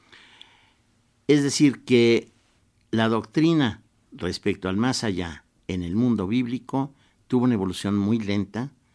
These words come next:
tanto que todavía en la época de Jesús no había un acuerdo acerca de ello. Y es más, hasta la fecha sigue habiendo opiniones muy diversas respecto a ello.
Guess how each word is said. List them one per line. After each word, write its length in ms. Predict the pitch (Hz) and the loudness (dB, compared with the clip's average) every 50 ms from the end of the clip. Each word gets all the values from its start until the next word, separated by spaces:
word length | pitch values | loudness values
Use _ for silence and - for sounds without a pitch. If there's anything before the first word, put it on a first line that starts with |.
| _ _ _ _ _ _ | _ _ _ _ _ _
tanto 520 | - 127 131 131 - - - 131 123 - - _ | 0 0 2 0 0 -2 -4 -6 -6 -6 -8 _
que 120 | - 95 | -6 -6
todavía 440 | 95 - 120 127 120 110 98 104 101 | -4 -2 -2 -2 0 -2 -2 -4 -4
en 80 | 92 | -4
la 60 | 90 98 | -6 -6
época 280 | - - 80 - 92 | -8 -12 -12 -10 -10
de 60 | 90 | -10
Jesús 580 | 82 - 78 - - - 127 127 - - - - _ _ _ _ _ - | -10 -10 -12 -12 -10 -10 -10 -8 -10 -12 -16 -18 _ _ _ _ _ -4
no 160 | 98 104 107 | -2 -2 -2
había 420 | 104 98 101 104 107 95 - - - | -2 -2 -2 -4 -4 -4 -4 -8 -10
un 180 | 110 101 92 87 | -10 -8 -8 -8
acuerdo 520 | 85 - - - 120 117 110 110 104 76 | -10 -12 -8 -4 -4 -2 -2 -4 -6 -10
acerca 440 | 69 - - 71 69 - - 73 71 | -10 -10 -10 -10 -12 -12 -14 -16 -14
de 80 | 67 | -14
ello. 220 | 69 69 - - - _ _ _ _ _ _ _ _ | -16 -16 -18 -20 -20 _ _ _ _ _ _ _ _
Y 120 | - 85 | -10 -10
es 120 | 85 90 107 | -8 -4 -4
más, 320 | 127 139 135 - - - _ _ _ _ _ | -4 -2 -4 -6 -10 -16 _ _ _ _ _
hasta 280 | - 85 85 - - 78 | -16 -16 -12 -10 -10 -8
la 100 | 78 78 | -8 -10
fecha 460 | - - 123 120 - - 127 127 - _ _ _ _ _ | -8 -6 -6 -6 -6 -8 -10 -10 -10 _ _ _ _ _
sigue 300 | - - - 95 95 90 | -16 -12 -8 -8 -6 -6
habiendo 300 | 82 87 90 85 80 76 | -6 -6 -6 -8 -8 -10
opiniones 480 | - - 85 80 80 80 85 82 - | -12 -12 -12 -10 -10 -10 -12 -12 -8
muy 240 | - 120 123 120 113 | -4 -2 -2 -2 -2
diversas 500 | 98 98 85 82 85 85 - - 67 - | -2 -4 -6 -6 -8 -8 -10 -14 -14 -14
respecto 440 | - 76 - - 107 101 104 - 127 | -16 -18 -14 -12 -12 -12 -10 -8 -6
a 60 | 139 | -4
ello. 220 | 147 151 139 - | -4 -4 -6 -10